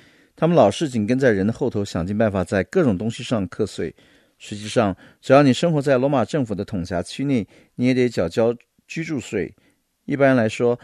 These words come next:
人们得缴交百分之十的水果税、百分之二十的橄榄油和葡萄酒税，几乎是什么东西都得缴税。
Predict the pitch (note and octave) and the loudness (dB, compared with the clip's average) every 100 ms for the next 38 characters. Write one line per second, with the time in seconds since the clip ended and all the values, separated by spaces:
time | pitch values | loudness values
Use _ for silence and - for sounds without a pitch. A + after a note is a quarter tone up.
0 | - - C3+ F#3+ D3 D3 A#2 F2 A#2 A2+ | -12 -2 0 2 0 0 0 0 0 0
1 | F2+ A2+ C#3 - A#2+ A#2 - B2 F2 D2+ | 0 -2 -6 -6 -6 -6 -6 -6 -8 -8
2 | - E2+ - _ _ _ - G#2 A#2+ A#2+ | -6 -6 -8 _ _ _ -2 0 2 2
3 | C#3 E3+ - A2+ A2 A2 A#2+ G2+ E2 E2+ | 2 2 0 -2 0 0 0 0 -2 -4
4 | A2 - G#2 - A2 G2+ G2 - - G#2 | -6 -6 -8 -6 -6 -4 -6 -10 -6 -6
5 | - _ _ _ _ - F#3+ F#3+ F#3+ - | -6 _ _ _ _ -4 -2 0 0 -2
6 | A#2+ G#2 B2 F#3+ G#3+ F#3 D3+ B2 G2+ - | -2 -2 0 -2 0 0 0 -2 -4 -6
7 | - G#2 | -6 -6